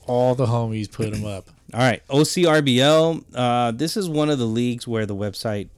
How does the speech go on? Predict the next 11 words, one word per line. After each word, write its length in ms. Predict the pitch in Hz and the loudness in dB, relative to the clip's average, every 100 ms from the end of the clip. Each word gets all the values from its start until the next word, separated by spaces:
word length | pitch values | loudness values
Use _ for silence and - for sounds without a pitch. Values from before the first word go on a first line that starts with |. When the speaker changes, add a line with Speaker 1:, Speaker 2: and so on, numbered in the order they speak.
| - 98 | -18 -10
Speaker 2:
doesn't 300 | 104 104 - | -8 -8 -10
update 420 | 101 - 110 107 | -10 -6 -6 -8
regularly. 760 | 104 101 120 135 139 139 156 170 - - - - - - | -8 -6 -4 -4 -4 -4 -6 -10 -16 -20 -20 -20 -18 -6
Uh, 320 | 107 101 101 | -4 -2 -2
so 180 | - 110 | -2 -2
I 120 | 110 | 0
don't 240 | 135 151 | 0 0
have 260 | 117 127 135 | 0 -2 0
any 260 | 131 127 131 | 0 0 0
updated 480 | 117 110 123 113 - | -4 -4 -4 -4 -8
scores 720 | - - 113 110 107 104 - | -12 -4 -2 0 0 -4 -8